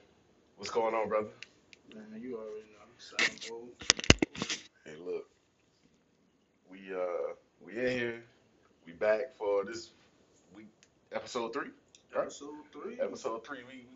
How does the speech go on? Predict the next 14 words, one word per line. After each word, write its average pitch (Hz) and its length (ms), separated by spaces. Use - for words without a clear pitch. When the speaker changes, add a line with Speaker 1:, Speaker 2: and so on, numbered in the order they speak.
Speaker 1:
growing, 127 380
man. 127 360
Shout 110 240
out 107 120
to 117 60
the 104 80
new 107 280
listeners, 110 440
man. 107 140
We 107 420
appreciate 107 480
you 101 60
following 107 460
us, - 260